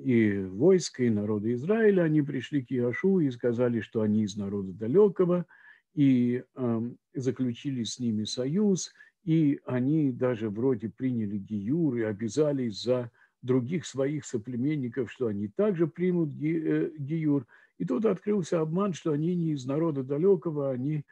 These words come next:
эм, м, живут, э, э, внутри, э, да, внутри земли Израиля, в пределах земли Израиля. Народ Хиви, народ мно-, многочисленный.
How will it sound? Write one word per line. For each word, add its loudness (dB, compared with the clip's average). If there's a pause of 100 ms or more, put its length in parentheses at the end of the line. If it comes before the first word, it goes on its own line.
(280)
эм, 0
м, -2
живут, 2 (180)
э, 6 (300)
э, 0 (140)
внутри, -2
э, -4
да, -6
внутри -6
земли -2
Израиля, -2
в -20
пределах -2
земли -2 (240)
Израиля. -2
Народ -2
Хиви, -2
народ -6
мно-, -4
многочисленный. -6